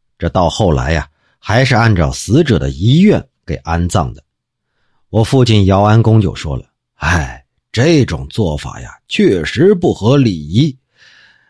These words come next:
哎，但是也体现了一番孝心呐。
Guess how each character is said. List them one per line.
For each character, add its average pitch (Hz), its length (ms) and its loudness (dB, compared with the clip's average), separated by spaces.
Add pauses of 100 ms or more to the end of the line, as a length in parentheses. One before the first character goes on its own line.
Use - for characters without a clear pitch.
哎， 151 480 0
但 156 240 2
是 113 420 2
也 143 180 2
体 71 360 -8
现 139 260 -4
了 107 60 -4
一 143 160 2
番 160 220 0
孝 131 380 0
心 202 360 0
呐。 90 200 -2